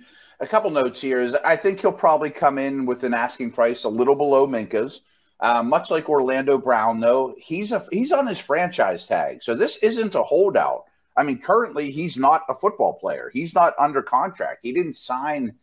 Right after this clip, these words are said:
you know, he, he's not paying fines for every day he misses. I would imagine in the end, you know, you don't turn down a big franchise tag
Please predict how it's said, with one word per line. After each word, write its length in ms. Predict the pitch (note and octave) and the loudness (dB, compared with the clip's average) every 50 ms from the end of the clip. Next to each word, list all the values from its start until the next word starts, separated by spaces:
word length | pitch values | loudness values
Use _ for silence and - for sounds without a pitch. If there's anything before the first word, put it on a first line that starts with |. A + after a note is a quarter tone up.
| _ _ _ _ _ | _ _ _ _ _
you 100 | - B2 | -2 0
know, 160 | A#2+ A2 G2+ G2 | 2 2 2 2
he, 280 | G#2+ A2+ A2+ C3 C#3 B2+ | 0 -2 -2 -2 -2 -2
he's 240 | C3+ D#3 C#3 C3+ | -2 -4 -4 -2
not 180 | F3 D#3+ D3+ - | 0 -2 0 0
paying 300 | E3 D3+ C#3+ B2+ A2 - - | -2 -2 -2 -2 -4 -4 -2
fines 440 | C3 B2+ B2 C3 C3+ C3+ C3+ B2 - | 0 0 0 0 -2 -4 -4 -6 -4
for 100 | B2+ B2+ | -2 -2
every 180 | A2+ A#2 A#2 | -2 -2 -4
day 220 | G2 A#2 A#2 A#2 B2 | -4 -2 -2 -2 -2
he 120 | A2+ G2+ | -4 -4
misses. 580 | F#2+ G#2 B2 C#3+ - - F3 E3 D#3+ E3 - _ _ _ _ _ _ _ _ _ _ _ | -4 -2 -2 -2 -2 -4 -8 -8 -8 -10 -14 _ _ _ _ _ _ _ _ _ _ _
I 180 | - D#3 E3+ F3 | 2 4 4 4
would 140 | E3+ E3 D#3 | 4 2 0
imagine 520 | D3 D3 C#3 C3+ C#3+ D3 C3+ C#3 C#3+ C#3 | 0 0 2 2 2 0 0 -2 -4 -2
in 120 | C3+ C3 B2+ | -2 -2 0
the 160 | A#2+ A#2 A#2+ | 2 2 4
end, 420 | B2+ C3+ C#3+ D3+ D#3 C#3 C#3 - - | 4 4 2 -2 -6 -6 -6 -6 -4
you 100 | B2+ B2 | -4 -2
know, 160 | A2 G#2 G2+ | -2 -2 -2
you 160 | G2 G2+ A#2 | -2 -2 0
don't 200 | A#2+ B2 A2+ G2+ | 0 0 0 -2
turn 260 | - C#3 B2 A#2+ A#2+ A2 | -2 -2 -2 0 0 2
down 400 | A2+ A2 A2 G#2+ A2+ A2+ A2 - | 2 2 2 2 -2 -2 -4 -4
a 100 | G2+ G2 | -4 -4
big 300 | - A2+ A#2 A2+ F#2+ - | -2 -2 -2 -2 -4 -4
franchise 640 | - A#2 A2 A2 A2+ - A#2+ A2+ A2 G#2 - - | -4 -2 -2 -4 -4 0 2 2 2 2 0 -2
tag 460 | - B2 G#2+ G#2 G#2 G#2 G2+ F#2 F2 | -2 0 2 2 2 0 -2 -6 -12